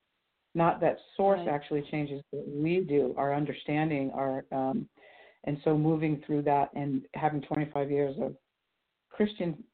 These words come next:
Speaker 1: study and how the teachings of Jesus were misunderstood or how they weren't understood
Speaker 2: Yeah.
Speaker 1: at all, and the level of, "Oh my God, wow, this is so powerful. It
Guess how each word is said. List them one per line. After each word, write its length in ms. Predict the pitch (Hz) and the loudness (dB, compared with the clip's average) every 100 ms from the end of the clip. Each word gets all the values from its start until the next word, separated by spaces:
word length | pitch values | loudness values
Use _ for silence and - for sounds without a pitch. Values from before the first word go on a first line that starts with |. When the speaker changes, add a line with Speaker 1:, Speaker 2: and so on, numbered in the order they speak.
| _ _ | _ _
Speaker 1:
study 300 | 170 175 151 | 2 2 2
and 100 | 139 | 0
how 160 | 156 | 0
the 160 | 147 139 - | 0 -2 -4
teachings 360 | 170 170 151 139 | -6 -4 -4 -4
of 120 | 139 | -6
Jesus 360 | 139 160 156 147 - | -2 -2 -2 -4 -2
were 80 | 143 | -2
misunderstood 800 | 147 147 143 135 - 165 160 - | -2 -4 -4 -6 -4 2 2 2
or 180 | 143 | 0
how 160 | 135 147 | 0 0
they 100 | 139 | 0
weren't 280 | 139 139 - | -2 -4 -4
understood 340 | - 147 208 208 | -4 -2 2 6
Speaker 2:
Yeah. 140 | 180 | 6
Speaker 1:
at 60 | 135 | 6
all, 320 | 143 131 - - - | 4 2 -2 -14 -2
and 160 | 156 151 _ | -2 -2 _
the 80 | 147 156 | -8 -6
level 240 | 151 147 131 | -2 0 0
of, 140 | 131 | -2
"Oh 160 | - 220 | -4 -2
my 180 | 196 170 | -2 -4
God, 300 | - 208 175 | -2 -2 -2
wow, 220 | 190 202 | 0 0
this 160 | 180 165 | -2 -4
is 60 | - | -2
so 140 | 160 | -2
powerful. 600 | 156 185 208 208 156 156 - - - - | 2 2 2 2 0 0 -8 -20 -12 -2
It 140 | 170 | -2